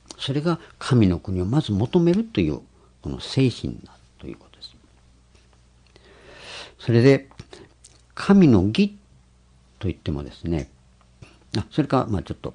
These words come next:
思います。どこにでもあるっていうのはイエス様も言われたことです。こういう花を見ても、空を見ても、風が吹いても、あ、これも一緒の神様を起こしている火事だと。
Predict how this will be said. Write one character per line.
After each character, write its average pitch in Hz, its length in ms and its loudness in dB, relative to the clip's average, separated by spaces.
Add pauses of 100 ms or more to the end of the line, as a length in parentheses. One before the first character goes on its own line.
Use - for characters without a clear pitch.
思 - 80 -20
い - 80 -20
ま - 60 -18
す。 - 140 -20 (920)
ど 156 140 6
こ 202 160 4
に 202 80 6
で 190 80 6
も 123 120 4
あ 92 60 2
る 95 60 2
っ - 20 0
て - 160 -10
い 80 60 0
う - 20 -2
の 78 80 -2
は 71 60 -6
イ 135 160 0
エ 190 60 4
ス - 120 -12
様 143 200 2
も 123 140 2
言 80 120 -2
わ 78 80 0
れ 69 80 -6
た 64 120 -12
こ - 140 -20
と 52 120 -18
で - 120 -20
す。 - 160 -20 (1600)
こ 98 120 -4
う 98 40 0
い 92 40 -2
う - 20 -8
花 113 400 -2
を 90 40 -2
見 92 140 -4
て - 100 -8
も、 92 140 -2
空 95 220 -4
を 92 40 0
見 101 120 0
て 110 100 -4
も、 95 240 -2
風 147 300 -6
が 165 140 -2
吹 147 160 -4
い 139 40 -6
て 175 140 -4
も、 180 220 2 (120)
あ、 107 180 -8
こ - 140 -4
れ 185 80 4
も 196 120 4
一 143 100 0
緒 120 100 -2
の 101 80 0
神 160 240 0
様 95 240 -2
を 73 60 -6
起 - 60 -18
こ 85 80 -8
し - 80 -16
て 85 80 -8
い - 20 -4
る 71 80 -8
火 - 160 -8
事 - 40 -10
だ - 120 -14
と。 - 120 -20